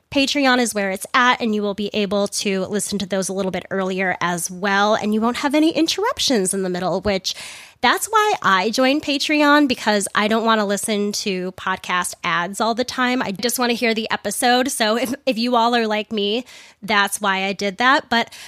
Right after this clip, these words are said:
I also really wanna know more about what you want to see or hear on Patreon. So if you have any suggestions, you can either leave a comment on the Patreon page,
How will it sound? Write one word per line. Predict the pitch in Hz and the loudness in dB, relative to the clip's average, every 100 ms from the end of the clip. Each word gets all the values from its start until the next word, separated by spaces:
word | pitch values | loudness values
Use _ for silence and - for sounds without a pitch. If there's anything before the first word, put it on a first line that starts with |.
| - | -4
I | 269 | 0
also | 262 330 - 440 | 2 2 2 2
really | 311 311 | 2 0
wanna | 285 294 | 0 0
know | 269 240 226 226 226 | 2 2 2 2 0
more | 214 214 233 240 247 - | 0 0 2 4 2 2
about | 214 214 - | 0 0 0
what | 208 220 226 | 0 -2 0
you | 226 226 | 0 0
want | 202 196 - | 2 0 0
to | - 196 | -4 -4
see | 190 - 269 247 240 226 | -4 -2 0 2 2 0
or | 214 185 170 | 0 -2 -4
hear | 180 - 233 226 214 208 - | -4 -2 2 2 2 0 0
on | 214 220 | 0 0
Patreon. | - 214 - 233 226 220 | -2 -2 -2 0 2 2
So | 220 | 0
if | 214 | -4
you | 226 | -6
have | 214 240 - - | -2 0 -2 -2
any | 220 247 294 | 0 0 0
suggestions, | - 269 - 175 - - 277 302 339 - - - | 0 -2 0 -2 -2 0 2 2 0 -2 -10 -6
you | 247 | -4
can | 240 | 0
either | 233 226 208 | 2 2 0
leave | - 220 247 | 0 0 0
a | 320 | 0
comment | - 240 233 226 - | 2 2 4 2 0
on | 202 190 | 0 2
the | 233 | 0
Patreon | - 254 - 285 285 | -2 -2 0 0 0
page, | - 208 185 269 | 0 -2 -2 -4